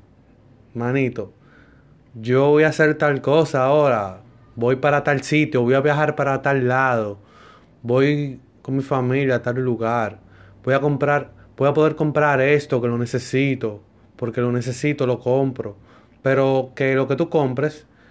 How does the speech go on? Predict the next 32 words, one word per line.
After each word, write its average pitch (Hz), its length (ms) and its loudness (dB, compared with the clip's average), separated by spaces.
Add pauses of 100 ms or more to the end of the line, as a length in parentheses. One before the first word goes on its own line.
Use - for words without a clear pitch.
(180)
no 147 100 -2
sea 175 180 0
algo 175 240 0
porque 151 320 2
sea 147 220 0
barato, 113 440 0
sino 127 320 -4
porque 135 240 -4
tú 127 160 -4
puedes. 104 560 -8 (1500)
Entonces, 151 360 0
si 156 80 -2
tú 160 100 0
quieres 190 200 2
vivir 190 200 4
una 180 160 0
vida 160 200 2
así, 110 400 -8 (1400)
no 151 220 0
puedes 180 320 2
tener 131 260 0
un 123 100 -2
plan 113 300 -4
B, 104 160 -4
porque 123 300 -2
te 143 100 0
vas 143 180 0
a 156 60 4
desconcentrar 147 760 -2
del 120 140 -2
plan 113 300 -6
A. 98 160 -10